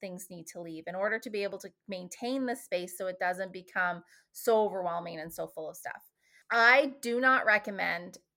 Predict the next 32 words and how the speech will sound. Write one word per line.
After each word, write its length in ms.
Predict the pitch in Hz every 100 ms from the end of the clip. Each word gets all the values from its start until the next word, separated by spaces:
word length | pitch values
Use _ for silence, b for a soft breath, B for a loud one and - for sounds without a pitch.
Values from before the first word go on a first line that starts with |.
| -
emptying 520 | 208 208 208 208 202
your 120 | 185
closet. 580 | 185 - 180 170 - -
So 200 | - 196
I 120 | 196
know 640 | 196 196 202 202 202 208 208
how 280 | - 196 196
there's 240 | 196 190 196
lots 220 | 180 190
of 80 | -
organizers 580 | 202 196 185 180 185
out 140 | 180 180
there 140 | 180
that 160 | 175 175
say, 100 | 185
"Go 240 | 180 208
in 220 | 262 269 262
and 160 | 233
completely 640 | 220 240 233 294 262 262
empty 300 | 240 233 233
the 120 | 233 214
space." 540 | - 202 - - - b b b -
But 100 | 202
if 140 | 190
you're 280 | 202 214 277
the 140 | 440 -
type 200 | 220 202
that's 180 | 190 -
going 240 | 190 180
to 60 | 175
get 100 | 165
overwhelmed, 720 | 160 165 175 226 175 - -